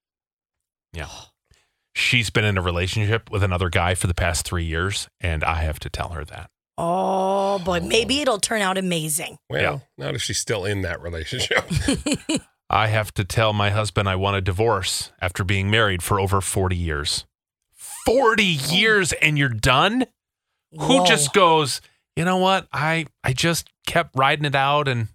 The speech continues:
Speaker 1: now I'm done."
Speaker 3: I
Speaker 2: Yeah.
Speaker 3: think the people who just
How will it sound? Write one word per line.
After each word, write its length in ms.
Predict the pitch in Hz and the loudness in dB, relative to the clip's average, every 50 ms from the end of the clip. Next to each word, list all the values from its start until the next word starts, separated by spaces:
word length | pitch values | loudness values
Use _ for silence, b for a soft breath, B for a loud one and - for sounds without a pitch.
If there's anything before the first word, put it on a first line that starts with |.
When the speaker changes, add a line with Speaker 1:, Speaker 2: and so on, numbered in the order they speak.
| - | -4
Speaker 1:
now 260 | 123 123 127 135 135 135 | -2 0 2 2 2 0
I'm 100 | 131 120 | 0 0
done." 320 | 120 98 87 82 80 78 - _ - | 0 0 0 0 -4 -6 -8 _ -10
Speaker 3:
I 100 | - - | -6 -4
Speaker 2:
Yeah. 80 | 214 208 | -2 -2
Speaker 3:
think 180 | 220 240 - | -2 -2 -2
the 100 | - 240 | -2 -4
people 360 | 135 - 165 170 160 165 139 131 | -2 0 -2 -2 0 -2 -2 0
who 80 | 131 123 | -2 -2
just 320 | 104 120 123 113 - - | 0 0 0 -2 -2 -6